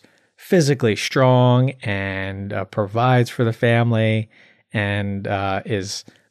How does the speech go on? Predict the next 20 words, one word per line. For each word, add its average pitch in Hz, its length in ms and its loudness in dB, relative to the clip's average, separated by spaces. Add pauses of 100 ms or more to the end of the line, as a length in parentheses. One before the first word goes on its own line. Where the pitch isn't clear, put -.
more 107 240 2
silent 120 600 2
and 101 160 -2
not 110 200 2
in 98 140 -2
touch - 360 -2
with 104 80 -4
their 95 160 -6
feelings, 117 720 0
then 98 480 -4
that 107 180 0
would 104 180 -2
be 104 200 -2
the 104 160 -4
expectation. 98 920 -4
And 95 200 -10
so 95 300 -4
if 90 100 -10
somebody 95 480 -6
is 92 220 -10